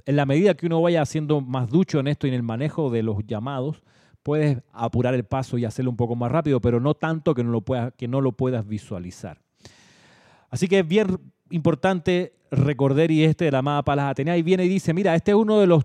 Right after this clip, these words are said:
de los errores hasta de los chelas más avanzados, ¿ok? Que se le olvida todo el tiempo estar invocando la purificación,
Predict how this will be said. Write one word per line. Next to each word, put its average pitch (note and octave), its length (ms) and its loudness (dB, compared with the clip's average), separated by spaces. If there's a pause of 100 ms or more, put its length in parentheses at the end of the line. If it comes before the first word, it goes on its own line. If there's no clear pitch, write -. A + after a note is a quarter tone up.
(120)
de D3 120 0
los E3+ 160 4
errores G3 460 2
hasta D#3+ 240 -2
de G3 80 4
los E3+ 100 2
chelas A3 220 -2
más G#3+ 180 -8
avanzados, F#3 500 0
¿ok? D3 120 0 (800)
Que C#3 120 2
se C#3+ 120 2
le C#3+ 80 6
olvida D#3 560 2
todo C3 280 0
el B2+ 100 0
tiempo C#3+ 340 -2
estar C3 380 -4 (400)
invocando D3 600 2
la C3 120 2
purificación, C#3 800 -2